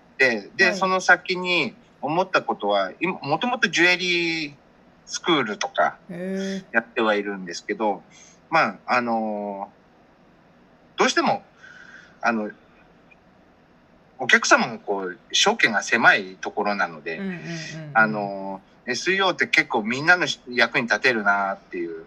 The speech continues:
Speaker 2: うん。
Speaker 1: ところがあって、そちらの方、あの、夢のある仕事だなっていうことを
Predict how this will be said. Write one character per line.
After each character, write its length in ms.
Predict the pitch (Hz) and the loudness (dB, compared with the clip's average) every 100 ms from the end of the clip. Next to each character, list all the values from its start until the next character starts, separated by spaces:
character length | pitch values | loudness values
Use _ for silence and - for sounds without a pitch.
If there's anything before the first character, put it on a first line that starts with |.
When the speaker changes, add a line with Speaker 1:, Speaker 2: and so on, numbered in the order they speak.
| - | -12
Speaker 2:
う 60 | 202 | -8
ん。 200 | 190 175 170 | -8 -8 -10
Speaker 1:
と 40 | 170 | -2
こ 80 | |
ろ 100 | 123 | -2
が 160 | 107 98 | 2 2
あ 20 | |
っ 100 | - | 2
て、 240 | - - 110 | -2 -4 -2
そ 160 | - | -4
ち 140 | 107 120 | -2 2
ら 100 | 127 | 2
の 200 | 123 127 | 2 -4
方、 300 | 131 120 104 107 | -2 -2 -2 -2
あ 120 | 110 | -2
の、 260 | 107 104 | -2 -6
夢 260 | 104 117 156 | -4 0 2
の 140 | 135 | 2
あ 80 | 110 | 2
る 80 | 104 | 2
仕 160 | - 95 | -2 -2
事 460 | 95 - 92 95 | -10 -10 -10 -6
だ 120 | 95 98 | -4 2
な 160 | 110 | 0
っ 80 | 113 | 0
て 120 | - | -6
い 60 | 95 | -8
う 40 | |
こ 120 | - | -8
と 100 | |
を 40 | 92 | -18